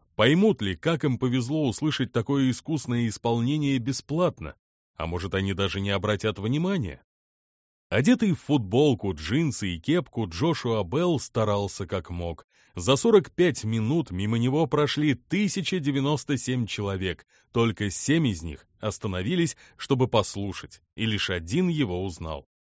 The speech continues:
Многие говорят, что всё дело было в незаинтересованности пассажиров метро в классической музыке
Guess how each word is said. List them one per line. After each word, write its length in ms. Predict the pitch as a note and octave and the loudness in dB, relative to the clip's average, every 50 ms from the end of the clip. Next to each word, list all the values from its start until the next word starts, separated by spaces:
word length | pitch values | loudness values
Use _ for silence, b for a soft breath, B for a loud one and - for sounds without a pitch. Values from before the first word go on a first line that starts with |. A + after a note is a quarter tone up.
| _ _ _ - | _ _ _ -4
Многие 420 | G2 A2 B2 C3+ C3+ A2+ A#2+ A#2 | -2 2 2 2 4 4 4 4
говорят, 400 | G#2+ G#2+ A#2 B2+ C3+ D#3 E3 D3+ | 4 4 2 4 4 4 4 2
что 280 | - - - B2+ A#2+ G2+ | 0 -2 -2 -2 -2 -2
всё 180 | - - A#2+ A#2+ | -2 -2 -2 0
дело 300 | A#2 D#3+ E3 D3+ C#3+ B2 | 2 2 2 2 2 2
было 340 | B2+ C3+ C#3 C3+ B2 G#2+ - _ - | 2 0 2 2 0 -2 -4 _ -6
в 120 | G#2 G#2+ | -4 0
незаинтересованности 1120 | C#3 E3+ D#3 A#2 C3 C#3 C3 A#2 - B2+ A2 G#2+ - - D3 C#3 B2+ A#2+ A#2+ A#2 - - A#2 | 0 2 2 2 2 2 2 0 0 -2 -2 -2 0 0 0 2 2 2 0 0 -2 -4 -8
пассажиров 640 | - A2 - A#2 A2 F#2 A2 B2 A2+ G#2+ F#2 - | -8 -4 -2 -2 0 0 0 -2 -2 -4 -4 -6
метро 460 | G2 F#2+ G2 F#2+ - A#2 C#3+ D#3 B2+ b b b _ | -6 -6 -6 -6 -2 0 2 0 0 b b b _
в 80 | - | -4
классической 640 | - B2+ B2 B2 - D#3 C3 C3+ B2+ - - A#2+ A2+ | 0 0 2 2 0 -2 -2 -4 -4 -4 -4 -2 -2
музыке 500 | A2 A#2+ D#3 D#3+ G2+ F#2+ E2 - - B | 0 0 0 -2 -2 -4 -8 -8 -14 B